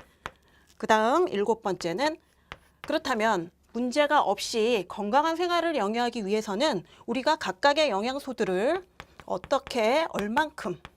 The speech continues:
섭취할 것인지 섭취량 확인해 주셔야 되고요. 그 다음에, 어, 그걸 섭취하기 위해서 어떤 식품들을 이용해서 섭취를 해야 될 것인지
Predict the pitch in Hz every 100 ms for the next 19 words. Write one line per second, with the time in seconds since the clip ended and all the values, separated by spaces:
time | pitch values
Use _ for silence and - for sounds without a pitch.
0 | _ - _ - - - - _ - -
1 | - 359 - 359 330 262 208 185 277 320
2 | - - - 285 294 294 294 320 - 294
3 | 269 185 202 175 170 220 302 285 - -
4 | - - 175 214 196 220 330 392 - -
5 | - 190 180 269 294 427 - 415 349 214
6 | 330 294 - - - 359 359 - 370 330
7 | 302 277 226 254 262 190 190 202 233 -
8 | 302 - 254 262 349 349 262 196 190 185
9 | 185 302